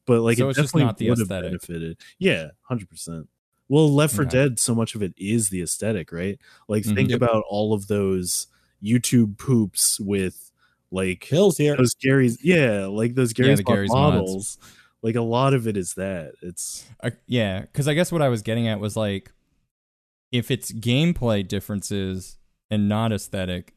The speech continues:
Speaker 2: then even if Valve were to be like, "You can use the Left four Dead I P, we'll, we'll produce this game you're making," might still have the same problems, 'cause if the gameplay is different, then
Speaker 1: Yeah,
Speaker 2: can't
Speaker 1: it's
Speaker 2: really
Speaker 1: pretty similar, like, pretty
Speaker 2: Yeah.
Speaker 1: close.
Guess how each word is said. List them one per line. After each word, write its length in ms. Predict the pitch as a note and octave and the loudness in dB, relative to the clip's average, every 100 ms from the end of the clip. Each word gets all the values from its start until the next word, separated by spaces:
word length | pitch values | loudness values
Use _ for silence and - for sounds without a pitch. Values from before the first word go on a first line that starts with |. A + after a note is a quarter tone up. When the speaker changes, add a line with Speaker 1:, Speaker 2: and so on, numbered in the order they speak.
| - | -6
Speaker 2:
then 220 | G#2 G2 | -4 -2
even 340 | - A2+ G#2+ G2 | -2 -2 0 0
if 180 | F#2+ | -2
Valve 400 | - G2 F#2 F#2 | -6 -8 -6 -6
were 120 | F#2+ F2+ | -6 -8
to 80 | |
be 180 | F2+ F#2+ | -6 -4
like, 240 | F#2 F2+ E2+ | -2 -4 -6
"You 120 | F#2+ G2 | -10 -8
can 160 | G#2 | -6
use 140 | F#2+ F2 | -6 -6
the 60 | |
Left 180 | F#2 F#2 | -8 -8
four 80 | F#2 | -10
Dead 200 | F2 F2 | -10 -8
I 100 | E2 | -10
P, 240 | - F#2 F2 | -10 -10 -8
we'll, 280 | E2+ E2+ - | -8 -10 -12
we'll 140 | F#2+ E2 | -14 -8
produce 440 | - E2+ F#2 - | -6 -6 -6 -8
this 180 | F#2 - | -12 -12
game 240 | F#2+ F#2+ | -6 -4
you're 100 | F2+ | -4
making," 500 | E2+ E2+ E2 F2+ F#2+ - _ _ _ | -6 -8 -10 -10 -12 -14 _ _ _
might 240 | - F#2+ E2 | -6 -6 -6
still 220 | - F#2+ | -6 -4
have 160 | F2+ E2 | -4 -6
the 80 | |
same 260 | - F#2+ E2 | -8 -8 -8
problems, 460 | F2+ F2 E2+ E2+ - | -8 -8 -6 -10 -10
'cause 180 | F2+ | -10
if 80 | E2 | -10
the 80 | - | -16
gameplay 440 | - G#2 G#2+ F#2 | -8 -4 -4 -4
is 100 | E2+ - | -8 -12
different, 460 | F#2 F#2 F#2 F#2 | -14 -12 -14 -14
then 280 | G2 F2 G2 - - _ _ _ | -14 -12 -12 -16 -20 _ _ _
Speaker 1:
Yeah, 100 | C#3 C#3+ - | -8 -8 -8
Speaker 2:
can't 160 | F2 | -10
Speaker 1:
it's 100 | F2 | -8
Speaker 2:
really 100 | F2+ | -10
Speaker 1:
pretty 240 | F#2+ F2 E2 | -10 -10 -12
similar, 520 | - - _ F2 G2+ _ | -16 -18 _ -20 -20 _
like, 140 | G2 F#2 _ _ | -20 -20 _ _
pretty 160 | - F#2+ | -12 -10
Speaker 2:
Yeah. 60 | F#2+ | -12
Speaker 1:
close. 380 | - E2 - | -16 -18 -20